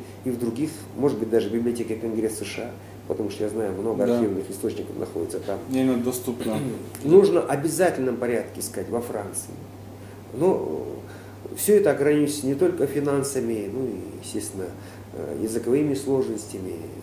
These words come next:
Speaker 1: сложностями дипломатического характера, потому что, э, это очень корректные вопросы. Надо аккуратно эти поиски продолжать. Да то в том же Иране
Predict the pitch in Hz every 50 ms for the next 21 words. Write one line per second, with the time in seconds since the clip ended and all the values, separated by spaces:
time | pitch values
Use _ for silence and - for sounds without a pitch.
0 | - - - - - - - - - - - 117 120 110 98 92 85 - 90 80
1 | 82 92 95 - 98 98 101 101 101 147 147 147 - 139 127 117 - 120 117 107
2 | 98 - - - - - - - - 92 90 - - - - - - - - -
3 | - - - - - - 65 80 85 85 78 76 76 73 - - - - - 120
4 | 113 113 - 95 95 95 - - - - - - - 127 131 127 110 - - 95
5 | 98 98 95 101 101 101 135 147 147 143 - - - - - - - - - -
6 | - - - - - - - - - - - - - - - - - - 78 80
7 | 80 - - 90 - - 107 127 127 127 127 - 98 92 92 92 - - - 107
8 | 104 98 98 - - - - 104 98 104 107 - 139 156 156 - - - - -
9 | - - - - - - - - - 151 147 - 180 175 170 156 147 135 120 113
10 | - - - - - - - - 165 151 131 143 147 147 139 120 101 95